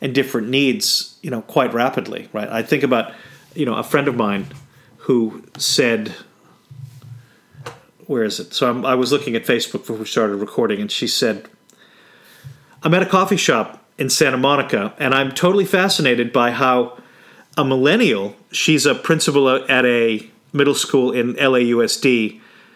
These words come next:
and is not a millennial. She's Generation X,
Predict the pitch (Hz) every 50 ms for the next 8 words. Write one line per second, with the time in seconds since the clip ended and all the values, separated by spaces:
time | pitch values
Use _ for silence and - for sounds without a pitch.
0 | _ - - _ _ _ - 139 123 120 117 113 113 104 - - 143 123 117 113
1 | 104 - - - - - 160 143 139 127 117 113 113 107 101 101 - - - -
2 | _ _ - - - 139 127 - - 135 117 117 110 - - 120 101 95 - -
3 | - - -